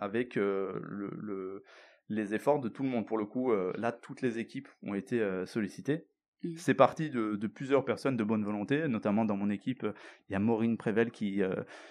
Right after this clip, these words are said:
Speaker 1: qui a voulu vraiment prendre ce sujet-là à bras-le-corps. Dans d'autres équipes, euh, co-, de, de, de dev, euh, elle a trouvé, euh, des, des relais qui, qui pouvaient, euh, nous aider. Donc, on, ils ont constitué un petit peu, euh, une task force qui avait
Speaker 2: Mhm.
Speaker 1: envie de réfléchir sur le sujet.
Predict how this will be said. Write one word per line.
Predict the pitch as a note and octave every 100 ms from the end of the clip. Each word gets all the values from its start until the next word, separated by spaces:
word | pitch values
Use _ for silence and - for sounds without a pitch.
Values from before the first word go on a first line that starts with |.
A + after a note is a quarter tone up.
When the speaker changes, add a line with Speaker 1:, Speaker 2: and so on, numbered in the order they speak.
| -
Speaker 1:
qui | - G#2
a |
voulu | F#2 A2 A#2
vraiment | A#2+ A2 A#2
prendre | A2 G#2+
ce | G#2
sujet-là | G2+ G#2 G#2+ G#2+ A2+
à | G#2+ G2+
bras-le-corps. | F#2+ F#2+ C3 E3+ - -
Dans | G#2+ A2+ G#2
d'autres | B2 A#2+
équipes, | A#2 - A#2+ -
euh, | F#2+ - - - -
co-, | A2
de, | F#2+
de, | G#2 G2+
de | G#2 A2+ - G#2+ G2+
dev, | A#2 A2+
euh, | G2+ F#2+
elle | G#2
a | G2
trouvé, | - A2+ G#2+ A2
euh, | F#2+ F2+
des, | G2 F#2 F#2
des | G2+ G2
relais | G2+ G2+ C#3+ D3+ -
qui, | - G2 F#2+ G2
qui | -
pouvaient, | - G2 A2
euh, | G2 F#2 G2
nous | A2 F#2+ G2+
aider. | A2 C#3+
Donc, | A2+ A2
on, |
ils | - G2
ont |
constitué | F#2 G#2 - - A#2+
un | G2
petit | -
peu, | - A2+
euh, | F#2 - -
une | A2 G#2+
task | A2 -
force | B2+ B2
qui | -
avait | G2
Speaker 2:
Mhm. | F2
Speaker 1:
envie | F2 A#2
de | G#2
réfléchir | G2 G2+ A#2 A2+
sur | - G#2
le | F#2+
sujet. | - A2 F3